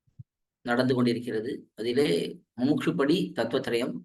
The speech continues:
இரண்டு ரகசியங்களை நாம் ஏற்கனவே அனுபவித்து பூர்த்தி செய்துள்ளோம். தொடர்ந்து ஸ்ரீவச்சன பூஷண திவ்யசாஸ்திரம் மிக முக்கியமான கிரந்தம்,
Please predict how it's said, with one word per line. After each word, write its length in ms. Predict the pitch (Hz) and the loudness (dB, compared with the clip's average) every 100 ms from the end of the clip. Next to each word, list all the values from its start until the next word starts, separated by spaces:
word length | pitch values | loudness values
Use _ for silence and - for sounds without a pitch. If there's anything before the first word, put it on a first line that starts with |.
| _ _ _ _ _ | _ _ _ _ _
இரண்டு 320 | - 131 143 | 0 4 6
ரகசியங்களை 600 | 131 127 127 139 127 147 | 6 2 0 -2 2 2
நாம் 420 | 170 123 104 - - _ | 2 -2 -4 -10 -18 _
ஏற்கனவே 380 | 120 123 127 | -6 -4 -2
அனுபவித்து 840 | 135 117 120 120 123 143 - - - _ | -2 -2 0 0 0 -4 -4 -6 -16 _
பூர்த்தி 280 | 135 123 123 | -6 -6 -4
செய்துள்ளோம். 580 | 120 110 104 113 151 - _ _ _ _ _ _ _ | -2 -2 -2 -4 -6 -10 _ _ _ _ _ _ _
தொடர்ந்து 480 | - 127 147 156 175 175 101 - - _ _ _ _ _ | -6 0 2 2 0 -2 -4 -6 -16 _ _ _ _ _
ஸ்ரீவச்சன 480 | - 165 190 180 175 147 | -2 2 2 2 2 4
பூஷண 540 | 147 139 123 107 - 120 | 2 0 -4 -6 -10 -6
திவ்யசாஸ்திரம் 680 | 123 143 139 - - 131 - - _ _ _ _ | -4 0 0 0 -4 -6 -6 -12 _ _ _ _
மிக 240 | 120 135 | -6 -4
முக்கியமான 480 | 135 120 139 139 151 | -2 0 0 2 2
கிரந்தம், 460 | 139 127 123 - | 2 2 0 -2